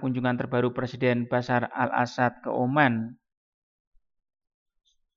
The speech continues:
Oman pada bulan Oktober tahun dua ribu dua puluh dua menunjuk duta besarnya untuk Damaskus, dan dengan demikian, duta besar pertama negara-negara anggota Dewan Kerjasama Teluk Persia,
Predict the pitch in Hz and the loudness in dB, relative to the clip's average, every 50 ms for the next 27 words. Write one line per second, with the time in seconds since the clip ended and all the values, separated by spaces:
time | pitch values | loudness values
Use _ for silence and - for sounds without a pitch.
0 | _ _ _ _ _ _ _ _ _ _ _ _ _ _ _ _ _ _ _ _ | _ _ _ _ _ _ _ _ _ _ _ _ _ _ _ _ _ _ _ _
1 | _ 185 185 185 190 196 208 220 226 233 226 214 190 190 185 190 170 156 151 143 | _ 6 8 8 8 8 8 8 6 4 4 4 4 4 4 4 4 4 4 2
2 | - - 151 131 123 180 180 190 - 131 127 127 123 120 120 120 120 120 123 120 | 0 0 -2 2 4 4 4 4 4 4 4 4 2 0 0 0 -4 -2 -2 -2
3 | 117 120 131 120 - 123 117 120 120 127 135 151 175 185 180 - 135 127 127 123 | 0 -2 -4 -6 -4 0 2 4 6 6 6 4 2 0 -2 -2 0 0 0 0
4 | 120 131 120 - 135 120 - 123 123 127 - - 120 117 113 117 123 131 135 131 | 0 -2 -4 -4 -4 -2 0 -2 -2 -2 -2 -2 -2 0 0 0 0 2 0 0
5 | 123 120 - - 117 117 120 117 - - - 190 226 - - _ _ _ _ _ | -4 -6 -6 -4 -2 -2 -2 -4 -4 -4 -6 -6 -6 -6 -12 _ _ _ _ _
6 | _ _ 127 131 131 127 120 127 123 120 123 120 120 120 113 120 120 120 117 - | _ _ 2 4 4 4 2 0 0 2 2 0 0 0 -2 -2 -2 -4 -2 0
7 | - 123 131 180 208 214 185 - - - 117 113 - - 127 117 - 131 127 - | 2 4 4 4 2 0 -4 -4 -2 -2 -2 -4 -2 -4 -4 -4 -2 -4 -2 0
8 | 123 120 120 117 120 120 - 123 120 117 - 123 120 120 123 117 117 - 120 120 | 0 2 2 0 0 -2 -2 -2 -2 0 0 0 0 0 0 -2 -2 -2 -2 -2
9 | 117 127 120 120 117 117 113 - 117 127 120 - 123 120 120 120 113 - 120 113 | 0 0 -2 0 -2 -2 -4 -6 -6 -6 -6 -4 -2 -2 -2 -2 -2 -4 -6 -6
10 | - - 127 117 117 - - 131 127 123 123 123 | -4 -2 -4 -4 -4 -6 -4 0 2 4 4 2